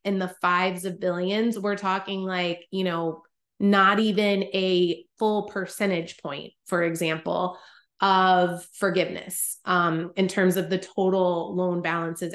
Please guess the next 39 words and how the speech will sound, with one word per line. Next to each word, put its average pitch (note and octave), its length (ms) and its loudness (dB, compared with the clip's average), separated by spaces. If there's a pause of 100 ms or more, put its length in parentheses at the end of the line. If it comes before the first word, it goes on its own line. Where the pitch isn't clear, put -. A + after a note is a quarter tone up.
outstanding. E3 720 -6 (340)
So G3 440 6
it A3 140 8
is A3 240 4
helpful A3+ 500 2
around G3 360 2
the F3+ 200 -4
edges, A3 640 0
but G3+ 140 0
it F#3+ 200 -4
is F3+ 240 -4
not, F#3+ 240 -4
you G3 100 2
know, F3 220 -2
there's G3 240 0
still A#3+ 240 0
significant G#3 800 -4
student F#3+ 360 -4
loan F3+ 200 2
debt F3+ 240 -2
outstanding C4+ 720 0 (280)
that G#3+ 100 2
is G3 160 2
not F3+ 320 0
being D#3+ 280 -6
forgiven, E3 580 -8 (120)
um, E3 400 -4
just F#3 240 -2
to G3 60 0
kind F3 260 0
of E3+ 160 -4
put - 340 -2
some F3+ 300 0
numbers F3 480 -2
and F3 140 -4
data E3+ 200 -2
points - 380 -12
around - 300 -6
it. - 160 -8